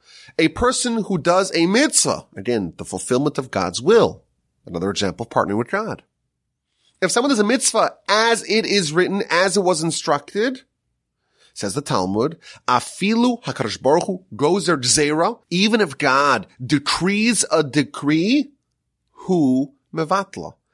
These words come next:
That person who does a mitzvah can annul that decree. And it quotes a series of verses.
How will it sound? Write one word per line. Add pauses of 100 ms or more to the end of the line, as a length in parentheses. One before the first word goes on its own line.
(180)
That
person (440)
who
does
a
mitzvah (640)
can
annul (260)
that
decree. (1500)
And
it
quotes
a
series
of
verses.